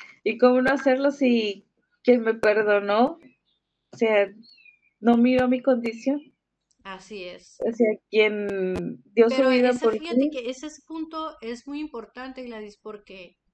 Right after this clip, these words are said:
Speaker 2: cuando miras desde dos perspectivas a la misma persona,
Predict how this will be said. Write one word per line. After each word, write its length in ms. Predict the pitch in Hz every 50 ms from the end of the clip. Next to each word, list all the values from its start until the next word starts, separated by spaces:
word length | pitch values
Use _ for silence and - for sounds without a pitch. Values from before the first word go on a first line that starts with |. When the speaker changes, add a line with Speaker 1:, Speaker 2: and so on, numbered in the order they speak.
| _ _ _ _ _ _ _ _ _ _ _ _ _ _ _ _ _ _ _ - - _ _
Speaker 2:
cuando 320 | 269 254 254 254 247 247
miras 360 | 247 254 277 302 330 339 320
desde 360 | 311 285 247 226 226 226 214 208 -
dos 280 | 233 233 240 247 240 -
perspectivas 1200 | - 294 302 294 - _ _ - 214 208 - _ _ 247 247 247 240 196 170 165 - - - _ _ _ _ _ _ _ -
a 120 | 208 214
la 120 | 214 202 202
misma 400 | 214 220 220 220 226 240 233 -
persona, 600 | 220 202 202 - - 226 233 233 214 175 160 160